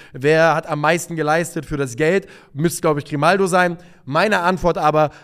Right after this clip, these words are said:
weil er die Liga eben genauso noch mehr zerlegt und dominiert, als wir das alle gedacht haben, Harry Kane. Schlechteste Transfers, ja, das ist natürlich super, super unfair, so früh in der Saison, nach einem Drittel der Saison zu sagen, das ist ein richtig schlechter Transfer.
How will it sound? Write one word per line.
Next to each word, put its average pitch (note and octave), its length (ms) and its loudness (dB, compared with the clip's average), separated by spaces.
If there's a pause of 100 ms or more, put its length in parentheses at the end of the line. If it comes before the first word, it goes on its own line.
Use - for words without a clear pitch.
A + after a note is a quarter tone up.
weil D#3 260 2
er F#3+ 80 2
die D#3 100 -2
Liga D#3+ 260 -2
eben D3+ 320 -6 (580)
genauso G3+ 580 2
noch G3 380 -2
mehr C#3+ 240 -4
zerlegt D3 560 -8
und F3 180 -12
dominiert, C#3+ 500 -4
als C#3 160 -14
wir C#3+ 80 -8
das D#3 60 -10
alle B2+ 120 -8
gedacht B2+ 260 -6
haben, A#2+ 240 -6 (180)
Harry A2 440 -6 (180)
Kane. C#3+ 440 0 (1040)
Schlechteste B3 340 0
Transfers, G#3+ 560 0
ja, D3+ 220 0
das E3 100 -2
ist A3 100 -6
natürlich F#3 320 -2
super, F3 600 0
super E3+ 420 -2
unfair, D#3+ 420 -2
so C#3+ 140 -4
früh D3+ 240 -6
in D3 80 -6
der C#3+ 100 -2
Saison, C3 580 -2 (760)
nach C3 220 -10
einem B2+ 220 -8
Drittel C3+ 220 -8
der B2+ 120 -2
Saison B2+ 540 -2 (240)
zu C#3 140 -12
sagen, C3 360 -2
das B2+ 160 -6
ist D#3 80 -10
ein C3+ 80 -4
richtig B2+ 320 -6
schlechter C#3+ 340 -4
Transfer. A#2+ 460 -2